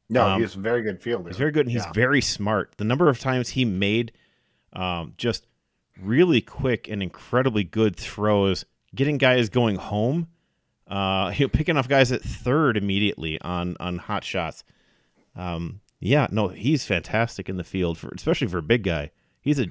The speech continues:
Speaker 2: he's a
Speaker 1: Yeah.
Speaker 2: gi-, he's a large cat. You know, <laughs>
Speaker 1: Yep.
Speaker 2: just
Speaker 1: No, he, <laughs> he's a big dude, man.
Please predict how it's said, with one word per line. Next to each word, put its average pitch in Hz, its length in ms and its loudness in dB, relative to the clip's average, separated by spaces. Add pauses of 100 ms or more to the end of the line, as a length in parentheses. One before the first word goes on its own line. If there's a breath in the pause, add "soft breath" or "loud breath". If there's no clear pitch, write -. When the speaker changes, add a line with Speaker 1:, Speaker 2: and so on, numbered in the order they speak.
Speaker 2:
he's 117 180 -2
a 98 40 -2
Speaker 1:
Yeah. 107 240 4
Speaker 2:
gi-, - 60 -10
he's 123 180 0
a 101 60 0
large 90 400 0
cat. - 320 -10 (760 soft breath)
You 107 100 -4
know, 95 140 -4
<laughs> 160 80 6
Speaker 1:
Yep. 113 140 0
Speaker 2:
just - 300 -2 (280)
Speaker 1:
No, 120 180 4
he, 120 140 4
<laughs> 139 200 2
he's 156 220 6
a 131 40 -6
big 123 200 2
dude, 113 240 0
man. 92 260 -6